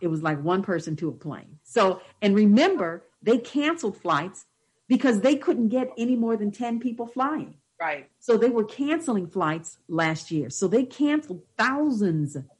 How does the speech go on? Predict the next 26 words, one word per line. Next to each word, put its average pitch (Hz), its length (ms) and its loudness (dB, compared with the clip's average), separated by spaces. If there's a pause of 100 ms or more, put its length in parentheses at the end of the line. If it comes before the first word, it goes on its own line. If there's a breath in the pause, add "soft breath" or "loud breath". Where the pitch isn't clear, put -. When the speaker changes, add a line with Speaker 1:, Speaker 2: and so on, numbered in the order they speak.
(260)
Speaker 2:
Right. 165 140 -2 (100)
Speaker 1:
of 151 160 -6 (220)
flights 151 560 -4 (100)
last 147 500 -8
year 269 360 -2 (680)
because 220 260 0
nobody 196 460 2
was 220 140 -6
flying. 254 280 -6
That's 214 260 -2
when 233 100 0
the 208 100 0
entire 185 400 -8
country 302 640 -6 (460)
was 180 180 0
on 156 160 0
shutdown. 147 580 -8 (280)
And 190 120 0
Speaker 2:
Right. 170 120 -2
Speaker 1:
this 294 420 -2 (200)
resurgence, 247 920 0
this 233 380 0
getting 196 340 2
back 175 500 -2 (180)
to 208 220 2
normal, 226 760 0